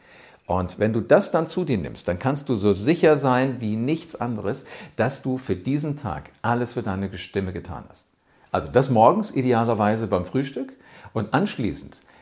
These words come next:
so nahe an dem Moment dran, wo du Videos drehst oder auch Vorträge übrigens hältst,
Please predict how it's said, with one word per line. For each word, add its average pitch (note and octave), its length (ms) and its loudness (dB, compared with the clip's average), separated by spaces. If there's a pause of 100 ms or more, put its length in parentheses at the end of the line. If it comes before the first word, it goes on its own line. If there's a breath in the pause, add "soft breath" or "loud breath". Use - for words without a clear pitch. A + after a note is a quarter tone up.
(160 soft breath)
so A2+ 240 0
nahe B2 580 4
an C3 160 2
dem C3 100 4
Moment A#2 460 0
dran, C#2+ 200 -8
wo A#2 100 0
du A#2+ 160 2
Videos D#3 400 2
drehst A#2+ 320 0
oder G#2 180 2
auch G2+ 120 0
Vorträge C#3+ 540 2
übrigens D2 380 -6
hältst, A2+ 260 -4